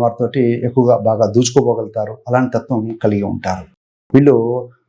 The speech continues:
అప్పుడప్పుడు సమయాన్ని బట్టి, సందర్భాన్ని బట్టి చిన్న చిన్న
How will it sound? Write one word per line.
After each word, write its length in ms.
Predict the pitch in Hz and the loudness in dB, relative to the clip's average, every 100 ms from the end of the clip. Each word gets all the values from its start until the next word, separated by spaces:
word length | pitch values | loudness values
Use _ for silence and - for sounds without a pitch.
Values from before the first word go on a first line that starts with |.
| _ - | _ 0
అప్పుడప్పుడు 380 | 151 170 170 156 113 | 2 4 4 2 2
సమయాన్ని 380 | 135 151 156 160 | 2 2 0 0
బట్టి, 180 | 139 135 131 | -2 -2 0
సందర్భాన్ని 440 | 127 139 127 139 | 2 4 2 0
బట్టి 160 | 139 135 - | -4 -8 -6
చిన్న 140 | 143 147 | -4 -2
చిన్న 120 | 156 | 2